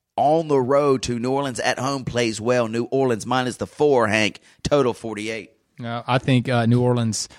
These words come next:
Speaker 2: handles their business. I think it
Speaker 1: Sure.
Speaker 2: may go over.
Speaker 1: Yeah, I can see that.
Speaker 2: But I think New Orleans, uh, takes care of business. I, you know, wish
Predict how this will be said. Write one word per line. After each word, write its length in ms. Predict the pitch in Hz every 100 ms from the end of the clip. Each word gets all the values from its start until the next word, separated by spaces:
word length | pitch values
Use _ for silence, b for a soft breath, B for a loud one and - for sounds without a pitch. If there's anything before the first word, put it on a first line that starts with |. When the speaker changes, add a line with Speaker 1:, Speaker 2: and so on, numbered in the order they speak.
| B
Speaker 2:
handles 420 | - 123 117 104
their 160 | 113 107
business. 480 | 117 123 113 110 -
I 80 | 139
think 160 | 175 160
it 20 |
Speaker 1:
Sure. 80 | 139
Speaker 2:
may 100 | 139
go 120 | 127
over. 420 | 123 190 156 165 -
Speaker 1:
Yeah, 140 | - 135
I 0 |
can 40 | 165 _ _ _
see 180 | - 92
that. 200 | 92 117 _ -
Speaker 2:
But 340 | 135 127 - _ _ -
I 260 | 139 139
think 460 | 135 139 127 120 -
New 160 | 120
Orleans, 560 | 117 120 113 107 104 - b b b 120
uh, 320 | 107 104 101
takes 240 | - 113
care 160 | 123 110
of 60 |
business. 340 | 107 101 101 -
I, 260 | 110 104 104 - - 135
you 120 | 113
know, 100 | 98
wish 420 | 101 113 110 -